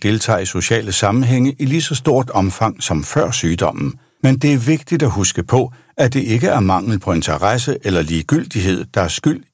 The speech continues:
i den nedsatte deltagelse. Det er sklerosen. Som ven eller nær kollega kan du hjælpe den M S-ramte ved først og fremmest at vise forståelse for situationen. Spørg for eksempel direkte,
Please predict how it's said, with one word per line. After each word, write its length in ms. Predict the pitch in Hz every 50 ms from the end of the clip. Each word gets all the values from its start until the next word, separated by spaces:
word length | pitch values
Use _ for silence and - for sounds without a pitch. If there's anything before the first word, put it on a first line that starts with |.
| _ -
i 60 | 147
den 200 | 139 147 139 113
nedsatte 520 | 95 90 90 85 - - 107 95 - -
deltagelse. 720 | - - 117 127 131 - - 135 104 98 120 - - 120 - - - _ _
Det 160 | - 101 104 -
er 160 | - 101 107 104 - -
sklerosen. 640 | - - 120 107 80 82 78 76 71 - 78 71 - - _ _ _ _ _ _ - -
Som 260 | - 139 127 120 113
ven 260 | 143 151 156 165 - -
eller 200 | 156 143 147 139
nær 260 | 123 113 110 107 -
kollega 560 | - - - 92 82 90 92 98 101 - 117 120 - - _ -
kan 100 | - 123
du 100 | 131 120
hjælpe 360 | 117 131 139 143 139 - 156
den 160 | 123 139 127 - - 98 95
M 60 | 92 - 143 127
S-ramte 480 | 123 127 131 127 117 113 120 - 123
ved 100 | 120 120
først 340 | - - 165 165 147 - -
og 60 | 107
fremmest 480 | - - - 110 117 131 143 123 127 -
at 160 | - 120 95
vise 280 | 110 110 107 98 101 92
forståelse 640 | - 123 123 - - 156 156 151 165 139 - 147
for 120 | 127 - 143
situationen. 800 | 120 - 139 120 131 127 123 - 92 82 - - 76 69 - - _ _ _ _ _ _ -
Spørg 300 | - - 160 156 123 -
for 100 | - 123
eksempel 400 | 117 - - 131 - 123 117 107
direkte, 640 | - 180 175 156 117 95 95 - - - 120 -